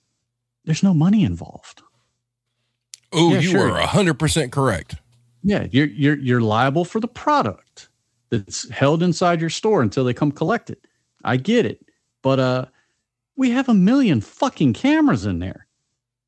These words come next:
Speaker 1: If somebody comes in and steals a teddy bear, I'm gonna be able to tell you what they just bought, what their credit card number is.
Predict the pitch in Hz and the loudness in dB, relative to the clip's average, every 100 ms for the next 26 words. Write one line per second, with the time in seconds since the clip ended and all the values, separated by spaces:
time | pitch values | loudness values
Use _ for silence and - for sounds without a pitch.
0 | _ _ _ - - 262 226 - 214 180 | _ _ _ -10 -2 0 2 0 0 2
1 | 165 120 - 220 196 135 - 277 294 113 | 2 0 -4 -4 -2 -2 -2 0 0 2
2 | 107 104 175 247 220 196 170 135 - 170 | 0 0 0 0 0 0 0 -2 -2 0
3 | 139 135 135 107 107 98 - 120 214 254 | 0 0 -2 -2 -2 -6 -2 0 0 -4
4 | - _ _ _ _ _ 120 104 - 151 | -12 _ _ _ _ _ -4 -4 -2 -2
5 | 214 - 214 208 208 214 214 220 233 226 | -2 -2 -2 0 0 0 0 0 -2 -6